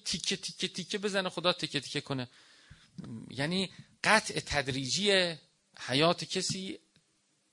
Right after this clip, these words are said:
ریشهش، ریشهش تبر است. «متبر ما هم فیه و باطل ما کانوا یصنعون» در قرآن باز جای دیگه هست. و میان از نیل رد می‌شن، یه عده می‌بینن بت می‌پرستن، به موسی می‌گن: «ما برای ما بت درست کن، ببین اینا بت دارن.»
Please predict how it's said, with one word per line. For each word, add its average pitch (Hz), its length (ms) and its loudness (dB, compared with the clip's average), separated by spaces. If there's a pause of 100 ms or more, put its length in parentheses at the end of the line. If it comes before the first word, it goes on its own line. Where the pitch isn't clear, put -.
(200)
ریشهش، 156 540 0
ریشهش 139 280 -2
تبر 117 380 2
است. - 380 0 (600)
«متبر 127 460 2
ما 113 480 -2
هم 110 80 -8
فیه 107 260 -8
و 104 100 -4
باطل 120 320 0
ما 113 320 -4
کانوا 110 300 -6
یصنعون» 104 440 -8
در 104 120 -8
قرآن 104 360 -6
باز 104 200 -6
جای 101 140 -6
دیگه 98 180 -10
هست. - 340 -14 (720)
و - 80 -8
میان 127 520 -2 (260)
از 107 220 -6
نیل 123 280 0
رد 123 160 6
می‌شن، 120 320 2
یه 117 200 0
عده 113 160 -6
می‌بینن 117 440 -2
بت 127 220 -4
می‌پرستن، 117 520 -4
به 110 80 -4
موسی 107 280 -6
می‌گن: 117 220 -2
«ما 120 200 0
برای 113 220 -6
ما 127 260 -2
بت 131 180 -4
درست 104 280 -6
کن، 101 160 -10
ببین 110 140 -8
اینا 110 180 -6
بت 104 240 -12
دارن.» 101 240 -16